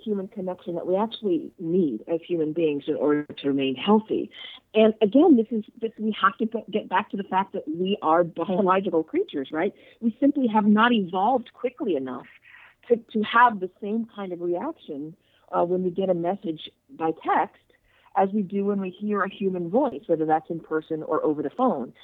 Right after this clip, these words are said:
It, it, we just, I mean, we know what the brain looks like. We know what the body does when you respond to a phone call as opposed to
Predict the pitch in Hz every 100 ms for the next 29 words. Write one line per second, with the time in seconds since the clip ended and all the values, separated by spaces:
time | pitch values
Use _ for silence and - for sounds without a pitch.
0 | - - 233 220 - _ _ 220 214 233
1 | 277 - 240 - - 220 220 233 226 226
2 | 240 226 220 185 208 254 262 - 233 233
3 | 180 170 156 151 156 180 220 226 240 233
4 | 226 220 220 220 - 196 214 226 226 -
5 | 196 190 202 220 226 214 220 170 160 170
6 | 165 - 165 160